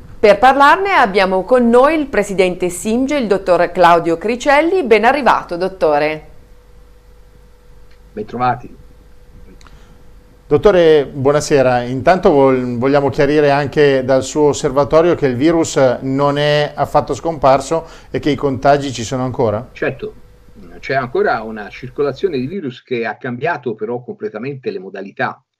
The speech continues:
Speaker 2: Eh, le, i focolai che noi riscontriamo ogni giorno in realtà sono persone mediamente più giovani, eh, il contagio avviene all'interno della famiglia, eh, raramente queste persone sono veramente ammalate, spesso sono soltanto positive,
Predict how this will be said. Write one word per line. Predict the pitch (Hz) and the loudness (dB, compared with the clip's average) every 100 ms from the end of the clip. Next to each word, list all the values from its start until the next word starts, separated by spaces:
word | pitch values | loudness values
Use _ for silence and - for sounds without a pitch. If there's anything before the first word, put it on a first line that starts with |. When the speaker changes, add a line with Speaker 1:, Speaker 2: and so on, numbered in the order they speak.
| _ _ _ _ | _ _ _ _
Speaker 2:
Eh, | - 82 71 - - _ _ | -20 -18 -18 -18 -20 _ _
le, | 123 123 117 101 - _ _ _ _ | -6 -6 -8 -14 -20 _ _ _ _
i | - | -18
focolai | 123 143 131 143 175 208 143 120 | -4 -4 -2 0 0 0 -2 -4
che | 107 | -8
noi | 120 151 | -6 -6
riscontriamo | 123 127 139 147 185 156 | -8 -8 -8 -4 -4 -4
ogni | 175 208 | -6 -4
giorno | 156 208 180 | 0 0 0
in | 123 | -8
realtà | 151 131 - 127 90 _ _ _ _ | -8 -8 -8 -8 -8 _ _ _ _
sono | - 175 151 131 120 | -14 -8 -6 -6 -6
persone | 127 120 156 147 120 | -10 -8 -8 -6 -6
mediamente | 113 127 131 147 127 117 | -6 -4 -4 -6 -8 -8
più | 127 | -10
giovani, | 117 113 95 101 143 196 _ _ _ _ | -10 -8 -8 -10 -14 -16 _ _ _ _
eh, | - 101 | -18 -12
il | 104 | -12
contagio | - 123 123 160 127 | -6 -6 -4 -2 -2
avviene | 113 139 123 113 | -4 -4 -6 -6
all'interno | 123 123 120 139 120 107 101 | -6 -6 -6 -6 -6 -10 -12
della | 107 104 | -12 -12
famiglia, | 110 110 92 92 127 - _ _ _ _ _ | -14 -14 -16 -16 -16 -16 _ _ _ _ _
eh, | - 107 101 98 95 92 95 | -18 -12 -12 -12 -12 -14 -12
raramente | 117 165 156 160 170 131 - 107 | -6 -4 -4 -6 -8 -10 -10 -10
queste | 127 127 127 | -6 -8 -6
persone | 123 107 165 180 160 117 92 | -8 -8 -8 -6 -4 -6 -8
sono | - - 127 117 | -12 -8 -6 -6
veramente | 110 110 120 117 - 104 | -6 -8 -8 -10 -8 -8
ammalate, | 104 107 117 95 - 127 - | -6 -6 -6 -6 -10 -12 -12
spesso | - 160 127 117 | -8 -8 -6 -10
sono | - 113 104 | -10 -10 -10
soltanto | 123 - 147 135 117 | -10 -8 -8 -6 -8
positive, | - 139 131 131 196 110 90 | -6 -8 -8 -10 -8 -6 -8